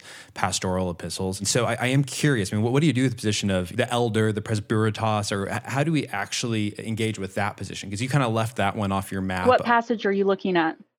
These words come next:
Speaker 1: Well, I mean, I think you could look at Titus one five when Paul says, "The reason I left you in Crete was that you might put into order what was left unfinished and appoint," and there we have the, the Greek word presbyteros, or elders, as it's translated in most of our translations.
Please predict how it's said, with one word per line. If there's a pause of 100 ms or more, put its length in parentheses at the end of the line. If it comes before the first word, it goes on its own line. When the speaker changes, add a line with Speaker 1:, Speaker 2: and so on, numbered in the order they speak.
(160)
Speaker 1:
Well,
I
mean,
I
think
you
could
look
at
Titus
one
five
when
Paul (200)
says,
"The
reason
I
left
you
in
Crete
was
that
you
might
put
into
order
what
was
left
unfinished
and
appoint," (340)
and
there
we
have
the,
the
Greek
word
presbyteros,
or
elders,
as
it's
translated
in
most
of
our
translations.